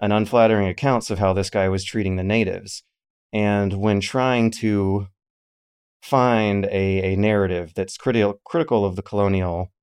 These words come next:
biases, historians will oftentimes use this guy's journal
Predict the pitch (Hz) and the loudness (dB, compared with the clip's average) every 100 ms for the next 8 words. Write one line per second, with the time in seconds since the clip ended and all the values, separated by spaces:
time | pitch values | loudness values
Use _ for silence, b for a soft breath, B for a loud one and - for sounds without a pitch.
0 | _ _ 123 123 101 95 92 87 87 104 | _ _ 2 4 4 0 -6 -6 -6 -8
1 | - 117 104 98 95 98 95 110 101 95 | 0 2 4 2 2 2 2 0 -2 -2
2 | 95 95 90 107 110 110 104 98 90 117 | -2 -6 -2 -2 -2 0 0 0 0 0
3 | 120 90 85 92 | 2 0 -4 -6